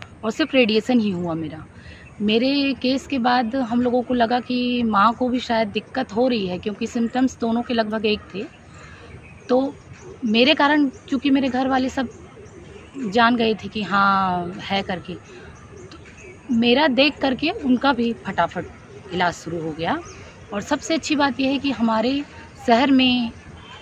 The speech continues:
ये इलाज की सुविधा उपलब्ध है। हमारे आते तक तो यहाँ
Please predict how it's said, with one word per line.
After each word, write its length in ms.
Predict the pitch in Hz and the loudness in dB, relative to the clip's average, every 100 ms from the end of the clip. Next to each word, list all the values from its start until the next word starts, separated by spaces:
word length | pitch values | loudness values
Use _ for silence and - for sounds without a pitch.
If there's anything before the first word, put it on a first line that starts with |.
| - - | -16 -6
ये 120 | 202 | -2
इलाज 340 | 240 214 208 208 | 0 2 0 0
की 100 | 220 | -6
सुविधा 400 | - 196 196 208 214 - | -6 -6 -4 -6 -8 -12
उपलब्ध 380 | 165 180 160 - | -4 -2 -2 -6
है। 140 | 147 - - - - - - - - - - - - - - - - - - | -14 -16 -20 -20 -20 -20 -20 -20 -20 -20 -20 -20 -20 -20 -20 -20 -20 -20 -20
हमारे 400 | - 190 185 180 | -12 -2 0 2
आते 240 | 202 196 220 | 2 0 -2
तक 140 | 220 196 | -4 -4
तो 80 | 214 | -4
यहाँ 800 | 208 202 214 214 208 202 196 | -4 -2 0 0 -2 -4 -6